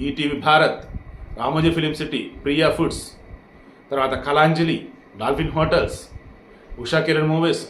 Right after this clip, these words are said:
మయూరి ఫిల్మ్ డిస్ట్రిబ్యూటర్స్. ఇంకేమైనా మిస్ అయ్యానా? ఏమైనా మిస్ అయినట్టు కింద కామెంట్లో తెలియచేయండి. ఓ రకంగా ఈయన సామ్రాజ్యం మొత్తం ఎవరు ఏంటని చూస్తే అన్ని కులాల వాళ్ళు, అన్ని మతాల వాళ్ళు, అన్ని ప్రాంతాల వాళ్ళు ఉంటారు. ఓ పనికిమాలిన చెత్తనా కొడుకు ఈయన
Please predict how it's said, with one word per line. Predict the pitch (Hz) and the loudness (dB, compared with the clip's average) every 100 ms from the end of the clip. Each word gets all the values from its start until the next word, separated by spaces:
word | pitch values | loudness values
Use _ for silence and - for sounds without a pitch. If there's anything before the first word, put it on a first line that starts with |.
| 123 | -2
మయూరి | 139 151 | 2 2
ఫిల్మ్ | 147 143 | 0 -2
డిస్ట్రిబ్యూటర్స్. | 127 123 107 87 101 - - - - - - - - - - - - - - | -2 -4 -10 -10 -14 -14 -16 -20 -18 -20 -20 -20 -18 -18 -18 -16 -16 -16 -12
ఇంకేమైనా | 135 151 151 143 | -6 0 0 0
మిస్ | 147 165 | 0 2
అయ్యానా? | 156 156 - - - - - - | 2 2 -6 -18 -20 -20 -20 -6
ఏమైనా | 143 139 | -2 0
మిస్ | 143 165 | 0 0
అయినట్టు | 156 - | 0 -2
కింద | 151 143 | -4 -2
కామెంట్లో | 127 127 156 | -2 -2 -4
తెలియచేయండి. | 131 113 101 - - - - - | -4 -6 -8 -12 -14 -20 -20 -8
ఓ | 131 135 | -2 0
రకంగా | 156 175 214 214 - | 2 4 2 2 -2
ఈయన | 143 143 139 | -2 -2 0
సామ్రాజ్యం | 131 160 175 165 160 | 0 4 4 4 2
మొత్తం | - 165 139 | 0 -2 0
ఎవరు | 127 156 147 | 2 2 2
ఏంటని | 139 127 | 2 -2
చూస్తే | 127 - 190 262 - - - - - - | -6 -2 -2 -2 -6 -18 -20 -20 -16 -2
అన్ని | 151 185 170 | 0 0 0
కులాల | 151 139 131 | 4 4 4
వాళ్ళు, | 113 107 139 170 | 2 0 0 2
అన్ని | 160 175 | 2 0
మతాల | 127 135 143 120 | 0 0 0 0
వాళ్ళు, | 107 170 | 0 0
అన్ని | 170 175 | 0 0
ప్రాంతాల | 156 135 135 131 | 2 2 2 0
వాళ్ళు | 120 156 143 | 0 -2 -4
ఉంటారు. | - - - - - - 139 | -10 -12 -12 -10 -10 -2 0
ఓ | 143 | 2
పనికిమాలిన | 180 165 170 175 170 160 | 2 0 0 2 0 0
చెత్తనా | 139 - 165 160 | -4 2 2 2
కొడుకు | 156 156 131 135 139 - - - | -2 0 0 0 -2 -10 -18 -8
ఈయన | 147 | -6